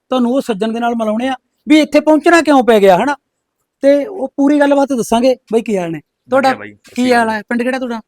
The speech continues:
Speaker 2: ਭਗਤਾ ਬਾਈ ਕਾ ਬਾਈ।
Speaker 1: ਭਗਤਾ ਬਾਈ ਕਾ।
Speaker 2: ਹਾਂਜੀ।
Speaker 1: ਤੁਹਾਨੂੰ ਦੱਸ ਕਿਹਨੇ ਪਾਈ ਆ ਵੀ ਤੁਸੀਂ ਆਹ ਸਿਸਟਮ ਉਰੋਂ ਲਵਾ ਕੇ ਲੈ ਕੇ ਆਓ?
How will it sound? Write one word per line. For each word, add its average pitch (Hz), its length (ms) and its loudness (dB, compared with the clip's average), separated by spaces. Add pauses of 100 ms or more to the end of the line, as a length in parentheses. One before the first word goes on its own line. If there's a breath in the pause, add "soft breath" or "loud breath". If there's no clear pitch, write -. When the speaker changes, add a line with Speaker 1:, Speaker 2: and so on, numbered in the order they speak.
(140)
Speaker 2:
ਭਗਤਾ 127 260 -8
ਬਾਈ 104 180 -16
ਕਾ 95 100 -20
ਬਾਈ। 95 180 -4
Speaker 1:
ਭਗਤਾ 214 160 -4
ਬਾਈ 214 160 -4
ਕਾ। 170 180 -10 (160)
Speaker 2:
ਹਾਂਜੀ। 101 140 -20
Speaker 1:
ਤੁਹਾਨੂੰ 285 240 0
ਦੱਸ 233 180 -4
ਕਿਹਨੇ 269 220 -8
ਪਾਈ 247 200 -6
ਆ 247 60 -4
ਵੀ 262 80 -8
ਤੁਸੀਂ 247 240 -10
ਆਹ 247 100 -2
ਸਿਸਟਮ 233 300 -12
ਉਰੋਂ 208 160 -8
ਲਵਾ 185 160 -8
ਕੇ 180 80 -16
ਲੈ 175 100 -14
ਕੇ 165 100 -20
ਆਓ? 151 60 -20